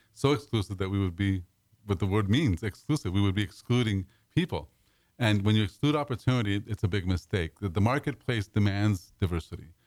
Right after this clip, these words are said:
So, so you have to be a diverse organization. Now, we're about sixty percent Hispanic on paper. Our members are sixty percent, but the people that show up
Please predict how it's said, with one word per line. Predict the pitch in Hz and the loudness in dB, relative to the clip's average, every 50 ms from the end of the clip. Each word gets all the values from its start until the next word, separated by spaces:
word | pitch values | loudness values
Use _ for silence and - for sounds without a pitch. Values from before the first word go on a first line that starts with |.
| _ _ _ _ _ | _ _ _ _ _
So, | - - - - 113 101 101 98 | -20 -10 -2 0 0 2 2 0
so | 95 - - | -2 -2 -2
you | 113 104 107 107 92 - | -2 0 0 -2 -2 -2
have | - 123 117 - | -2 -4 -4 -2
to | - 101 | -4 -2
be | 98 104 | 0 0
a | 92 | 0
diverse | - 95 85 98 90 - - | 0 -2 -2 -2 -2 -2 -2
organization. | 95 90 82 87 85 80 107 107 110 101 - - 80 73 - _ _ _ _ _ _ - | -4 -2 0 -2 0 0 0 0 0 -2 -4 -6 -12 -12 -14 _ _ _ _ _ _ -4
Now, | 110 95 95 | -2 -2 0
we're | 107 | 0
about | 131 131 151 123 - - | 0 -2 -2 -4 -4 -4
sixty | - 147 - - - 131 | -4 -4 -4 -2 -4 -2
percent | - 113 - - 123 120 92 | -2 -2 -4 -2 -4 -4 -2
Hispanic | 87 101 - - - 120 120 131 135 123 - - - _ _ _ _ _ _ | -2 -4 -4 -4 -4 -2 0 0 0 -2 -2 -8 -14 _ _ _ _ _ _
on | - 104 95 87 | -4 -2 -2 -2
paper. | - - 120 165 202 - 98 82 82 104 123 - - - | 0 0 0 0 0 -2 -4 -4 -4 -6 -8 -10 -6 -2
Our | 101 95 | 0 2
members | 101 120 151 143 107 | 2 2 2 0 -2
are | 107 | -4
sixty | 98 - - 107 - - | -8 -8 -10 -10 -8 -8
percent, | 92 - 98 - 98 85 92 98 95 | -8 -8 -6 -6 -4 -4 -4 -6 -4
but | - 104 - - | -4 -6 -4 -4
the | - 92 | -6 -4
people | 107 123 - 123 | -4 -2 -2 -2
that | 101 95 - | -2 -2 -4
show | - - - 101 123 | -6 -4 -2 -2 0
up | 160 151 127 - _ | 0 -2 -4 -6 _